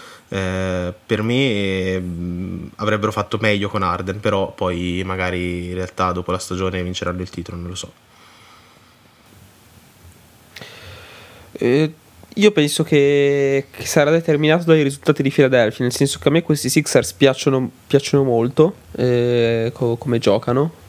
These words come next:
Speaker 2: e non con-, non conosc-, non conoscendo la loro situazione interna non, non riesco a valutare, eh, a, a trecentosessanta gradi la loro situazione, la loro scelta.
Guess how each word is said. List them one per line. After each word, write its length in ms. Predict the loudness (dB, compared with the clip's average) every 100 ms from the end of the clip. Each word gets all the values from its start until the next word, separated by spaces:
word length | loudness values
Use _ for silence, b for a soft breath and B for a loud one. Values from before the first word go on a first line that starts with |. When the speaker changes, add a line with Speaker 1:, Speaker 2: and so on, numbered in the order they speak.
| -8
Speaker 2:
e 1040 | 0 2 4 2 2 2 0 -2 -2 -2 -4
non 480 | -6 -6 -4 -4
con-, 160 | 2 2
non 140 | 2
conosc-, 380 | 2 0 0 -2
non 180 | 0 0
conoscendo 720 | 2 2 2 2 2 2 2
la 100 | 2
loro 180 | 2 0
situazione 440 | 0 -2 2 2
interna 460 | 2 2 2 2 -2
non, 320 | -2 -2 0
non 120 | 2
riesco 240 | 2 2 2
a 40 |
valutare, 560 | 2 2 2 2 0 -4 B B B B B B
eh, 640 | 0 2 2 2 0 0 0
a, 80 | -2
a 240 | 0 -2
trecentosessanta 640 | -2 -4 -4 -4 -2 0 2
gradi 360 | 2 2 2
la 100 | 2
loro 160 | 2 0
situazione, 480 | -2 -4 2 2 4
la 80 |
loro 140 | 2 0
scelta. 480 | -2 -2 -2 -6